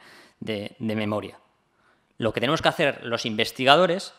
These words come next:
es reflexionar sobre el tema de las exhu-, de las exhumaciones adoptando un posicionamiento eminentemente crítico. Es decir, tenemos que tener una conciencia crítica y comprometernos,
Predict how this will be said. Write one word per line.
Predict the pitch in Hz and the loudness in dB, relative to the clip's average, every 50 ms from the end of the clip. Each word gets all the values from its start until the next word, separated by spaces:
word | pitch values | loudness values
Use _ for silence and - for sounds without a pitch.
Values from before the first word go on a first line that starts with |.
| _ _ _ _ _ _ _ _ _ | _ _ _ _ _ _ _ _ _
es | - 135 131 - - 135 | 0 0 0 0 -2 -6
reflexionar | 113 123 120 - 135 120 - - - 120 120 151 143 - | 2 2 2 4 4 0 0 0 -2 2 6 6 6 6
sobre | - - 123 107 113 | 2 -2 -2 -2 -2
el | 110 104 | -2 0
tema | - 139 139 147 143 | 0 0 2 2 2
de | 143 | 4
las | 147 135 - | 2 2 0
exhu-, | 143 127 - - - 135 131 - | 0 -4 -4 -6 -8 -8 -8 -6
de | 131 123 113 110 | -4 -4 -2 -2
las | 110 - - | -2 -4 -4
exhumaciones | 120 - 147 147 147 - 175 170 170 - - | -6 -4 -2 -2 0 0 0 -2 -2 2 2
adoptando | 143 127 123 120 - 175 165 175 | 4 4 4 4 6 6 6 6
un | 175 170 | 6 4
posicionamiento | 170 160 - 156 131 139 139 147 165 175 160 - 190 - - | 2 2 0 2 2 2 2 4 4 2 2 0 0 0 2
eminentemente | 135 123 135 143 160 170 156 - 139 151 165 170 - 165 147 - | 2 2 4 2 0 -2 0 0 0 -2 -2 -2 -2 -2 -2 0
crítico. | - 135 123 110 - - - - - _ _ _ _ _ _ _ _ _ _ _ _ _ _ _ _ _ _ _ _ _ - | -2 -2 -2 -2 -6 -12 -20 -20 -20 _ _ _ _ _ _ _ _ _ _ _ _ _ _ _ _ _ _ _ _ _ -4
Es | 156 135 | 0 0
decir, | 135 120 - 117 95 - - _ | 0 2 0 -4 -6 -6 -12 _
tenemos | - 127 135 151 175 185 170 - | 4 4 4 6 4 2 2 0
que | - 151 | 0 -2
tener | 143 143 147 170 170 - | -2 0 -2 -2 -4 -4
una | 165 156 156 - | -2 -2 -2 0
conciencia | - 123 120 - 185 180 165 - 131 120 - - | 2 0 0 2 0 -2 2 2 2 2 2 2
crítica | 180 202 214 - 180 - 180 156 | -2 -2 -2 -2 -2 -2 -2 0
y | 120 | 4
comprometernos, | 135 123 113 123 120 123 120 - 151 131 117 110 131 - - | 2 4 4 4 2 2 4 2 2 2 2 -2 -2 -6 -12